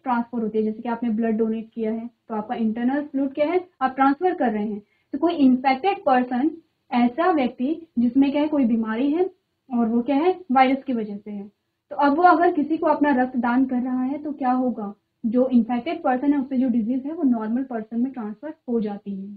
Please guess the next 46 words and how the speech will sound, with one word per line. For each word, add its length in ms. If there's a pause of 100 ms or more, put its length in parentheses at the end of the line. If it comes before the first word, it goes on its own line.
(160)
ठीक 160
है। 100
सीमेन 680
भी 100
इसी 180
का 100
एक 160
example 520
है। 160 (800)
या 180
फिर 260 (220)
जो 80
used 440
syringe 500
होती 220
है, 100
अगर 160
आप 240
वो, 240
अ, 400
क्या 160
कर 200
रहे 120
हैं, 140
यूज 240 (100)
कर 140
रहे 120
हैं 180 (380)
या 120
फिर 120
वो 140
share 260
कर 200
रहे 100
हैं, 140
तो 80
इससे 260
भी 100
क्या 180
होता 200
है, 140
वो 120
ट्रांसफर 420
हो 100
जाती 360
है 100